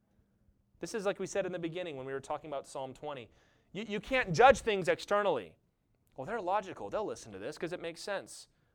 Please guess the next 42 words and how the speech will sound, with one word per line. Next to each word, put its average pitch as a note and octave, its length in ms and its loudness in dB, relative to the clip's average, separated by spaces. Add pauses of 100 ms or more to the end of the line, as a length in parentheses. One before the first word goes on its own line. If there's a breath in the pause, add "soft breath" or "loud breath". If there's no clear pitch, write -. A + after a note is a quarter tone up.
(140)
Look A3 140 0
at D#3+ 80 2
them. A#2+ 160 -4 (200 loud breath)
They're C4+ 160 10
not A3+ 120 6
gonna F3 140 0
listen E3+ 200 0
to D3 80 -2
us. G3+ 220 4
We're C4+ 100 6
talking A3 240 4
about F3+ 180 0
self-control." G3 760 4 (160 loud breath)
Well, D#3+ 160 8
which C#4 260 4
one A3+ 220 4
had F#3+ 180 2
a D#3+ 80 2
church E3 540 -2 (160 soft breath)
that C#3 240 2
lasted? D3 720 -4 (840)
Isn't E3 80 -10
that G#3 100 -6
amazing? D#3 540 -6 (760)
Great G#3+ 280 4
success. E3+ 560 0 (300 loud breath)
And G3 100 2
you G#3+ 80 4
know, A#3 120 8
you A3+ 180 6
read B3 240 4
through C4 140 -2
First A#3 300 2
Corinthians A3+ 580 -4
especially, F#3+ 680 0 (360 soft breath)
they C4+ 160 10
had D#4 240 4
some G#3 200 -2
problems F#3 600 4
in C#3+ 100 -4
this B2+ 160 -8
church. - 520 -8